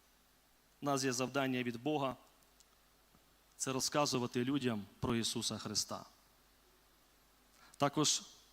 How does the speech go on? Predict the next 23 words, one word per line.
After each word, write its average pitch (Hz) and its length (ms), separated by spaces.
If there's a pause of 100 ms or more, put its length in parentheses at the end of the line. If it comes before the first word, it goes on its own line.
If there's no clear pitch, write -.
(160)
привести 151 560 (720)
людину 139 540 (840)
в - 60
свою 143 360
сім'ю, 131 500 (1080)
в - 80
церкву, 139 580 (840)
де 131 140
вона 135 220
разом 147 300
з - 100
тобою 135 600 (1000)
буде 139 280
приходити 139 840 (440)
до 127 140
пізнання 120 560
істини, 101 640 (840)
тому 135 200
що 127 120
це 127 180
є 120 120
Божа 117 320
воля. 107 400